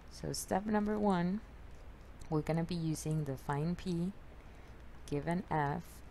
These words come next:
and we're gonna have an n of three years because it is three years away from it. So let's,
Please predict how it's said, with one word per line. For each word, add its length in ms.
and 380
we're 140
gonna 240
have 280
an 220
n 460
of 160
three 120
years 480
because 380
it 140
is 280
three 160
years 520
away 360
from 180
it. 760
So 80
let's, 600